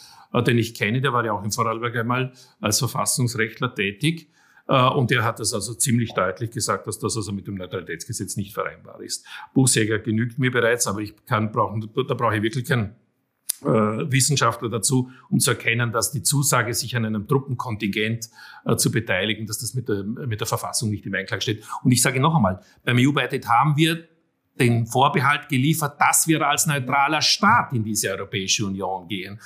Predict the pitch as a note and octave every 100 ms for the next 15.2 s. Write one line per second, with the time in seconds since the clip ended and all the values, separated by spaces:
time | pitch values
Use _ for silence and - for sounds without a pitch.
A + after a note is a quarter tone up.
0 | - - D3 C#3 F#3 G#3 D#3+ F3+ - F#3
1 | F3+ E3 D3+ D3 D#3 D3+ C#3+ C3+ C3+ B2+
2 | G#2 B2+ F#3 G3+ - - G3 G#3+ G3+ G3
3 | F#3 F3+ E3+ E3+ E3+ E3+ F#3+ B3 - A#2
4 | G2+ G2 F#2+ - - F#2+ F2 G2 _ _
5 | - - - E3+ E3+ F3+ - D#3 C#3 C#3
6 | A3 - - F#3 D3 C3 C3+ C3 F3 A#3+
7 | - B2 F#2 A2 F#2+ A2 - A2 G#2 A2+
8 | B2+ C#3 D3 C3+ D#3+ G#3+ - - C3 C#3
9 | - D3+ D#3 C3+ D#3+ D3 C3 B2+ B2 C3
10 | D#3 D#3 D3+ B2+ C3+ C3 C3+ C3 A2+ A2
11 | B2+ - A2 G#2 G2 B2 B2 - - -
12 | - G2+ F#2+ G#2 A2+ A#2+ A#2 F3 F3+ D#3
13 | D3 D3 E3+ D3 - C3+ A#2+ A#2+ B2+ A#2+
14 | - B2+ B2 A2 A2 G#2 - G2 G2+ F2+
15 | - -